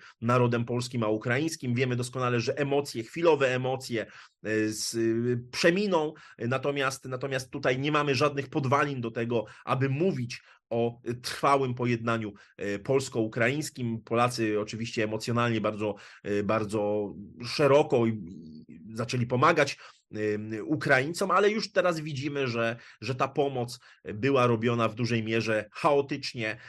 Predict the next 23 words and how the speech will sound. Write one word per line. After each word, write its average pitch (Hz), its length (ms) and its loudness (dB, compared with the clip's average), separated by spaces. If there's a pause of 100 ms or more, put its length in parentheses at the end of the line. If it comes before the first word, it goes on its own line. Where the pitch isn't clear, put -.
(160)
e, 104 240 -2
że, 110 400 0 (200)
e, 101 40 -10
spora 139 460 4
część 120 460 -4 (140)
pomocy, 127 520 0 (420)
jeśli 113 320 -2
chodzi 120 240 0
o 113 100 2
nasze 123 260 0
podatki, 139 600 0 (220)
była 127 220 4
wydatkowana 120 640 0
niewłaściwie. 147 920 0
Zresztą 113 360 -6
wiemy 113 240 -2
doskonale 107 440 -2
o 104 40 -2
tej, 110 360 -4
tej 120 140 -2
pomocy 117 300 -4
socjalnej 139 560 4
dla, 113 220 2